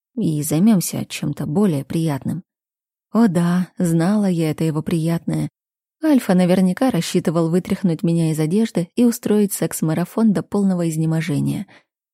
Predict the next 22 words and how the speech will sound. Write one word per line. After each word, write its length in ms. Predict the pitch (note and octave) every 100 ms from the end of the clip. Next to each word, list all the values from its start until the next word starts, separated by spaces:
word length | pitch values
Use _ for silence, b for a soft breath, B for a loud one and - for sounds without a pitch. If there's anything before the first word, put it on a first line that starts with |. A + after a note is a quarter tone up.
| _
Но 200 | D#3 F#3
вместо 360 | B3 A#3 B3 B3
этого 320 | B3+ A3 F3
пришлось 480 | - D3+ - A3+ G3+
отбиваться 600 | D#3 D#3 D3 A3 - G#3+
от 100 | -
ненужных 560 | D#3+ D3 D3+ F3+ D#3
вопросов. 560 | D3 C#3 C#3 C3+ - - _ _ _ _
Я 180 | F#3+ E3+
упрямо 300 | D#3+ E3+ F#3+
скрестила 500 | - E3 - E3 D#3
руки 240 | C#3+ -
на 120 | D3 C#3+
груди. 400 | D3+ C#3+ C#3+ - _ _ _ _ _ _
«Мое 300 | A3+ A#3+ A3+
желание 560 | A#3 G#3+ C4+ D4+ D#3+
на 100 | D3+
день 220 | D#3 A#3+ G#3+
рождения — 580 | F3 F#3 B3+ A3 D3 - _ _ _
услышать 600 | A#3 - A#3+ B3 A#3+ -
о 60 | G#3+
медблоке», 720 | G#3+ G3 F#3+ F3 D3 - -